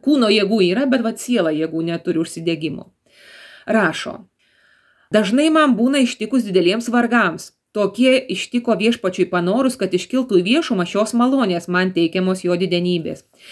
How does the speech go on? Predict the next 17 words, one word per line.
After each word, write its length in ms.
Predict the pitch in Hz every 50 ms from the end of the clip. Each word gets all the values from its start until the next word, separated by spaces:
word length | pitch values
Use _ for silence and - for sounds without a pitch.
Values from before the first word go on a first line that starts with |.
| - - - -
Keletų 360 | 240 269 311 330 - 240 220
metų 240 | 226 240 262 254 233 190 175
anksčiau 300 | 180 - - - 254 247
jis 100 | 247 -
pasakė, 400 | - 180 180 - 220 240 233 254
kad 160 | - 202 196
iškils, 460 | 190 196 - - - 160 165 160 -
o 80 | 180 175
aš 80 | 170 -
labai 220 | 175 160 160 170 180
sielojausi 720 | 185 - 311 370 339 220 185 170 165 160 156 - - -
ir 100 | 175 165
iki 140 | 160 165 165
šios 240 | - 185 185 190
dienos 400 | 175 190 180 175 185 226 233 233
nemažai 400 | 208 185 175 175 170 175 208 220
iškenčiau. 720 | - - 240 233 - - 165 160 160 151 - 143 139 135